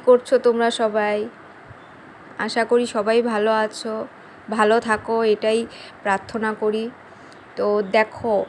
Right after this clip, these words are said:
আজকের আমাদের এখানে ওয়েদারটা কি সুন্দর করছে। আর ওদিকে প্যান্ডেল হচ্ছে, মানে শ্রাদ্ধ আছে, উম, বুধবারে। তো ওদিকে,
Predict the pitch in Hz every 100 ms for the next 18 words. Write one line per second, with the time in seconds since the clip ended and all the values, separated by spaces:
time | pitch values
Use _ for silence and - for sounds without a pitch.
0 | - 190 214 - - 240 208 202 214 226
1 | 226 233 240 214 202 202 214 - - 240
2 | - 208 202 208 - 190 - - - -
3 | - 202 208 214 226 214 247 285 - 208
4 | 196 208 220 226 214 - 277 233 196 196
5 | 196 196 - - - - 202 185 - -
6 | 226 196 185 - 247 370 - - - -
7 | - - - 185 202 190 190 185 190 180
8 | 196 190 254 359 - - - - - -
9 | - - - - - 190 190 185 185 196
10 | 196 196 190